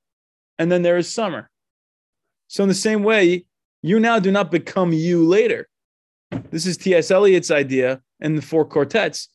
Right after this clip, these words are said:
where he says that the person who has settled down in the train to read the newspaper is not the same person who stepped onto the train from the platform. And therefore also,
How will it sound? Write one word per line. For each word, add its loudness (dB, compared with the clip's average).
where 2
he 2
says 0
that 0
the 0
person 0
who 2
has 0
settled 0
down 0
in -2
the -4
train -8
to 0
read 2
the 0
newspaper -2
is -8
not -4
the -2
same -6
person -2
who -4
stepped -6
onto -4
the -4
train -10
from -12
the -6
platform. -10
And -4
therefore 2
also, 0